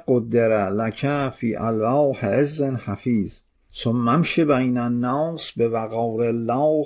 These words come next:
وسكينته ليظهر منك آثاره بين العالمين. أن اشتعل في نفسك من هذه النار التي أوقدها الله في قطب الجنان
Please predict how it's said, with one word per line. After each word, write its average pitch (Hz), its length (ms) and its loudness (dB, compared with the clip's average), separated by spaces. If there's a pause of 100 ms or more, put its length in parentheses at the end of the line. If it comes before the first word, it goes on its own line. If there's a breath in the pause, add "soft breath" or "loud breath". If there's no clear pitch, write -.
وسكينته 117 1160 -2 (400)
ليظهر 123 720 4
منك 120 340 0
آثاره 143 1160 -2
بين 131 280 0
العالمين. 95 960 -4 (440)
أن 131 180 2
اشتعل 175 680 2
في 135 260 0
نفسك 160 600 0
من 120 480 0
هذه 117 840 -4
النار 127 680 0
التي 143 560 0
أوقدها 113 760 -2
الله 151 520 0
في 120 300 -4
قطب 160 420 0
الجنان 127 880 0